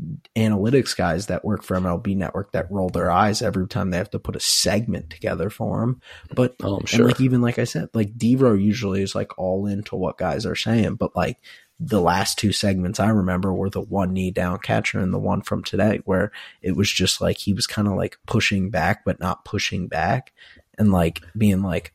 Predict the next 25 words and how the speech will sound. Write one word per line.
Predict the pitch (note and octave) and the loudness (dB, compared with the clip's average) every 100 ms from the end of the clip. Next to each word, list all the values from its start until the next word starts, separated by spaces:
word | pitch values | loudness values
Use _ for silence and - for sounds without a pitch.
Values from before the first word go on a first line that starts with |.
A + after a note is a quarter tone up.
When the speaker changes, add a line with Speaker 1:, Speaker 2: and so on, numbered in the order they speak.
| - | 0
Speaker 1:
you | B2+ A#2+ | 2 4
know, | A#2+ A2 | 4 2
like, | G#2 G#2 | 2 2
"I | C3+ | 2
don't | D#3+ C#3+ | 2 2
know | C#3+ A#2+ | 2 0
about | E2+ - - | -2 -6 -8
that." | F#2+ F#2 F2 | -4 -4 -6
Like, | E2 G2 | -8 -8
he's | - G#2 | -4 -2
like, | F#2 F#2+ - | -2 -4 -6
he, | G#2+ G#2+ A2 F#2+ | -8 -2 -2 0
he's | A2+ A2 | 0 2
like, | G2+ | 0
"It's | - - G2+ | -2 -2 2
not, | A#2 A#2+ - _ - _ - | 4 2 0 _ -20 _ -2
you | A#2 | 0
know, | G2+ | 2
the | F#2+ - | 0 0
information | B2 - A2+ G#2 G#2 - G#2 | -2 2 2 2 0 0 -4
that | G2+ | -4
they | - - | -6 -6
have | - G#2 G2 - | -2 0 0 -2
is | - | -8
just | - F2+ - - | -8 -6 -6 -8